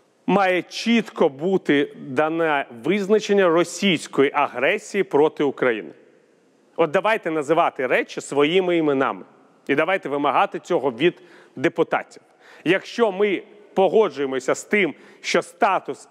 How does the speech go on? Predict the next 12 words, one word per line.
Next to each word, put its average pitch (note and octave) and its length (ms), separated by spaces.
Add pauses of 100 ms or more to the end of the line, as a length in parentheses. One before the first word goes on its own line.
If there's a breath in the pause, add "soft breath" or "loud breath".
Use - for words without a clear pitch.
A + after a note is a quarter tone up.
(120)
антитерористичної D3+ 1120
операції C3+ 640
себе D#3 340
вичерпав, C3 600 (1040)
тоді D3 200
ми E3+ 80
маємо D3 300
сказати C3 480
чітко: - 460 (460 loud breath)
ну F3 180
а D#3 100
що A3 420